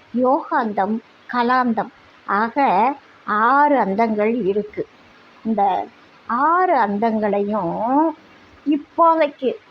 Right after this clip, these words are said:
வழக்குல வேதாந்தம், சித்தாந்தம் அப்படின்னு சொல்றாங்க. அது ஏன் அப்படி சுருக்கி சொல்றாங்க அப்படின்னா, வேதாந்தத்தில் போதாந்தமும்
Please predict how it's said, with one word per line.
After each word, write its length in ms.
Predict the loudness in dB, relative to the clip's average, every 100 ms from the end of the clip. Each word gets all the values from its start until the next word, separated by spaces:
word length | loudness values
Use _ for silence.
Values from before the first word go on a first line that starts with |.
| -2
வழக்குல 500 | 0 0 -2 0 2 2 0 -4 -18 -16 -2
வேதாந்தம், 800 | 2 2 2 2 2 0 0 -2
சித்தாந்தம் 840 | -2 -6 -6 -2 0 0 -2 -2 -4 -6 -10 -6
அப்படின்னு 480 | -4 0 2 2 0
சொல்றாங்க. 520 | -2 -2 0 -2 -2 -8 -14 -20 -20 -6
அது 180 | -2 -2 0
ஏன் 260 | 2 2
அப்படி 240 | 0 -2 -4
சுருக்கி 420 | -2 -2 0 -4 -4
சொல்றாங்க 500 | -4 0 0 0 2 2 0 -4
அப்படின்னா, 500 | -6 -2 0 0 0 0 -2 -6 -12 -20 -16 0
வேதாந்தத்தில் 1040 | 2 4 4 2 2 0 -2 -2 0 2 2 0 -8 -20 -8
போதாந்தமும் 1120 | 0 4 4 4 2 2 2 2 0 0 0